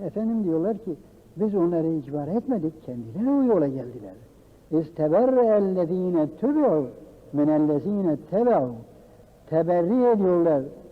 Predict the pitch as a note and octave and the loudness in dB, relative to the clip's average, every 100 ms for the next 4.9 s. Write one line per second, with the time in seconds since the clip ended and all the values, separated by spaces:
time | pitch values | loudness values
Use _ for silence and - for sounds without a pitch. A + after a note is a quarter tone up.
0 | - C#3 F#3+ G#3 F#3+ F3+ F3+ F#3+ G#3 A#3 | -12 -4 0 2 2 2 2 4 4 2
1 | C4 B3 - F#3 F3+ F3+ G3 G#3 G3 G#3 | 0 -4 -6 0 2 2 2 0 0 0
2 | C4+ C4+ - - - - D#3+ F3 B3 A#3 | 0 -4 -10 -20 -18 -2 0 4 4 4
3 | G#3+ G3 F3 E3 - D3+ E3 D3 C3+ A#2 | 4 2 0 -4 -4 -4 0 0 0 -6
4 | G#2 G2 - - - - - A#2 | -12 -18 -20 -20 -20 -20 -20 -20